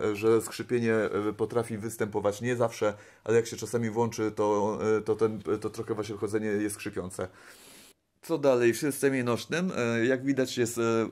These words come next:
fajny, szeroki pas biodrowy. Jest, e, bardzo szeroki, e, dobrze obejmuje biodra, nic mu, e, nie brakuje. Na pasie jest,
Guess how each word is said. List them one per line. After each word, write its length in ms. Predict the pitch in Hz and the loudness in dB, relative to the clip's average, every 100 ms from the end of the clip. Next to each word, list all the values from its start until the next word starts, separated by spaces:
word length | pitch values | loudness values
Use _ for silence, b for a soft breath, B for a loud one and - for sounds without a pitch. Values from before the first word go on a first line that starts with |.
| - - - - | -8 -20 -12 2
fajny, 360 | 139 139 143 | 2 2 -2
szeroki 420 | 131 127 120 123 | 0 0 0 -2
pas 240 | - 120 107 | -2 -2 0
biodrowy. 520 | 117 107 113 123 180 B B B - | -2 2 2 2 -2 B B B -6
Jest, 220 | 120 120 | -6 0
e, 160 | 123 120 | 2 2
bardzo 320 | 143 151 151 | 2 2 0
szeroki, 520 | 147 139 135 127 123 113 | 0 0 0 -4 -8 -6
e, 200 | 92 113 | -2 -2
dobrze 520 | 113 127 117 123 120 120 | 2 0 2 4 4 2
obejmuje 580 | 113 113 113 113 110 | 0 -2 0 2 2
biodra, 480 | 98 110 113 113 170 - B B B | 2 0 0 2 0 -2 B B B
nic 180 | 117 110 | -10 -6
mu, 260 | 117 117 82 | -2 0 0
e, 280 | 110 110 113 | 0 0 0
nie 140 | 113 | -2
brakuje. 560 | 110 107 117 127 185 202 B B B - | 0 0 2 2 2 -2 B B B -8
Na 380 | 120 139 151 147 - | 2 4 4 0 -4
pasie 640 | 139 139 - 135 135 143 - | 0 0 0 2 4 2 -2
jest, 540 | 113 117 120 120 - | 0 2 2 0 -10